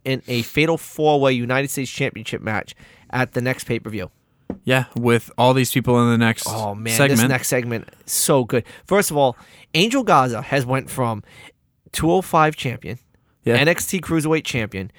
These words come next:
Speaker 2: Yeah.
Speaker 1: to two oh five Live,
Speaker 2: Yeah.
Speaker 1: to Monday Night Raw in one week.
Speaker 2: Yeah.
Speaker 1: It is awesome. And he
Speaker 2: And
Speaker 1: faced this
Speaker 2: I
Speaker 1: guy, is a
Speaker 2: love that Zelina Vega
Speaker 1: is the, is
Speaker 2: is
Speaker 1: the
Speaker 2: the manager.
Speaker 1: Yes.
Speaker 2: So that almost puts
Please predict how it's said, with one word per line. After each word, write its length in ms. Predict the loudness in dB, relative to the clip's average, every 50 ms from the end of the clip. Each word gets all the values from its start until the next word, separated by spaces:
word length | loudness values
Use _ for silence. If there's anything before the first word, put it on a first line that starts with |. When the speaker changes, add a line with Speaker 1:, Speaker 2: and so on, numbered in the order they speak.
| -8 -4
Speaker 2:
Yeah. 160 | -2 0 0
Speaker 1:
to 400 | 4 4 6 6 6 4 0 -4 -8 -20 _ _ _ -8
two 180 | -2 4 4
oh 100 | 4 4
five 280 | 6 4 4 4 4 4
Live, 420 | 2 2 2 2 0 -2 -6 -8 _ _ _ 0
Speaker 2:
Yeah. 120 | 2 4
Speaker 1:
to 80 | 4 6
Monday 240 | 6 6 4 4 4
Night 120 | 2 2 4
Raw 220 | 6 6 6 6 4 2
in 240 | 2 2 2 0
one 340 | -4 -2 -2 0 0 0 0
week. 340 | -2 -6 -8 -10 -14 -18 -18 -14 _ 2
Speaker 2:
Yeah. 240 | 4 4 4 4 2 -2 _ _ _ _ _ _ _ _ _ _ -4
Speaker 1:
It 80 | 2 2
is 180 | 2 2 0 _ _ -4
awesome. 520 | -2 -2 -2 -2 -4 -4 -4 -4 -4 -6 -10 -18 _ _ _ _ -20 -20 -16 -6 2
And 140 | 2 4 6
he 60 | 6
Speaker 2:
And 100 | 6 6
Speaker 1:
faced 160 | 6 4 4
this 80 | 4 4
Speaker 2:
I 100 | 6 6
Speaker 1:
guy, 60 | 6
is 80 | 6 6
a 40 | 6
Speaker 2:
love 300 | 6 6 4 2 0 0
that 160 | 0 0 0
Zelina 360 | -2 -2 -2 0 0 0 0
Vega 520 | 2 4 4 4 4 4 2 0 0 -2 -4 _ _ _
Speaker 1:
is 240 | 0 0 0 0 0
the, 240 | 0 0 0 0 0 _ 0
is 100 | 0 0
Speaker 2:
is 40 | 2
Speaker 1:
the 40 | 2
Speaker 2:
the 80 | 2 4
manager. 500 | 6 6 6 6 6 4 4 2 0 0
Speaker 1:
Yes. 480 | 0 -2 0 0 -2 -2 -4 -6 -6 -10 _ _ _ -12
Speaker 2:
So 140 | -2 0 4
that 140 | 4 4 4
almost 320 | 4 4 4 2 0 0
puts 580 | -6 -2 2 4 4 4 2 -2 -4 -4 -6 -6